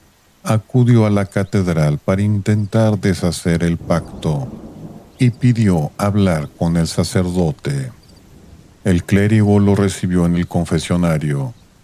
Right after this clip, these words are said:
al cual Juan se acercó de rodillas. "Hijo mío, confiesa tus pecados."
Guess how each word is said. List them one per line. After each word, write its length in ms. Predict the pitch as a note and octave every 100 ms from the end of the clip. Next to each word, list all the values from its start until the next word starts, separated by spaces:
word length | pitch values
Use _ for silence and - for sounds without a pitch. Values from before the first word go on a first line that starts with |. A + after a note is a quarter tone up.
| -
al 240 | F#2+ E2+
cual 440 | - E2+ E2 D2+ C2+
Juan 420 | - G2+ A2+ A#2+
se 160 | - B2
acercó 580 | A2 A2+ - - F#2+
de 160 | E2 D#2+
rodillas. 920 | F2 E2 F2 D2+ - C2+ B2 - - _ _ _ _ _ _ _ _
"Hijo 320 | - F2+ - E2+
mío, 480 | E2+ D#2+ D2 B1+ - _ _ -
confiesa 640 | A#2+ A2+ - A#2 G2 F2
tus 240 | E2 E2+ -
pecados." 840 | - E2+ F2+ D#2+ C#2 C2+ B1+ -